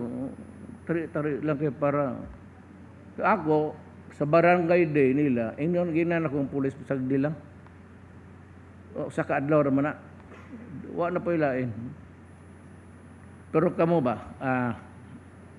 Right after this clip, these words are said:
ang among mahimo is maningkamot mi.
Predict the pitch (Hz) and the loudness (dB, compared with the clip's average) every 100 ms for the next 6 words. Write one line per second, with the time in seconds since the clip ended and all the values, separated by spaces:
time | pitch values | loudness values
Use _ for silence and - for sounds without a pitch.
0 | - - - - 147 175 185 185 165 147 | -20 -20 -12 -4 4 6 8 8 6 6
1 | 156 139 127 110 113 - 123 151 156 - | 6 6 4 0 -6 -4 2 4 4 6
2 | 147 143 135 - 117 | 6 6 2 0 -4